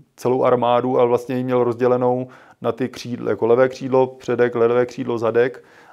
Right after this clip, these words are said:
A to byly vlastně, stačilo ovládat, vlastně zmáčkl člověk ten ovládací prvek, který byl přiřazený k tomu jednotlivému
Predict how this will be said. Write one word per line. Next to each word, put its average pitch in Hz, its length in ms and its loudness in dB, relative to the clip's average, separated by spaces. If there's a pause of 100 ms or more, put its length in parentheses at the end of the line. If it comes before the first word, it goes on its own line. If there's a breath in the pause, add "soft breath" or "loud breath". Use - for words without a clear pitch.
A 113 120 0
to 117 160 -6
byly 123 160 0
vlastně, 120 380 0
stačilo 131 360 -4
ovládat, 120 520 2
vlastně 123 300 -6
zmáčkl 120 380 -2
člověk 120 300 -4
ten 123 140 -4
ovládací 123 460 2
prvek, 117 300 2
který 123 240 2
byl 120 140 -4
přiřazený 120 520 -4
k 117 40 -10
tomu 120 220 -4
jednotlivému 120 760 -6